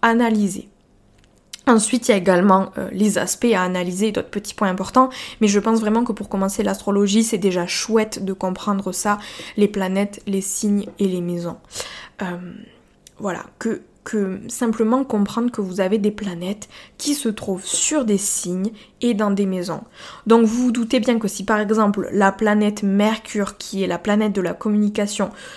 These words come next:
se trouve dans le signe du Bélier sur votre carte du ciel,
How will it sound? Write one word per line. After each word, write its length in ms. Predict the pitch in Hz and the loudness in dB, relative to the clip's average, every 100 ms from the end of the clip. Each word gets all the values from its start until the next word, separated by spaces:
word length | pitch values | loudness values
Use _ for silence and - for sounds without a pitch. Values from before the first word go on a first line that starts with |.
| - | -6
se 220 | - 233 | -2 0
trouve 460 | 220 - 240 226 175 | 0 0 2 2 2
dans 180 | 190 | 2
le 140 | 190 190 | 2 0
signe 460 | - - 247 208 | -2 -2 2 2
du 220 | 185 180 185 | 0 -2 -2
Bélier 400 | 175 214 196 185 | 2 2 2 0
sur 220 | - 170 | -2 -6
votre 280 | 175 - 180 | -8 -8 -8
carte 340 | 180 185 - | -8 -8 -6
du 200 | 180 190 | -6 -6
ciel, 360 | - 220 240 | -2 0 0